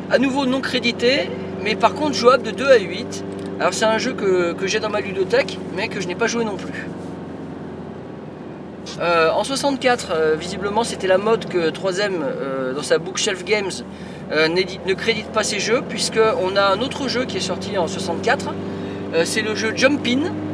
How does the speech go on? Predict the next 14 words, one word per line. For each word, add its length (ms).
que 80
je 60
n'ai 120
pas 140
non 120
plus, 300
et 140
qui 160
était 260
un 120
jeu 120
pour 180
deux 120
joueurs. 360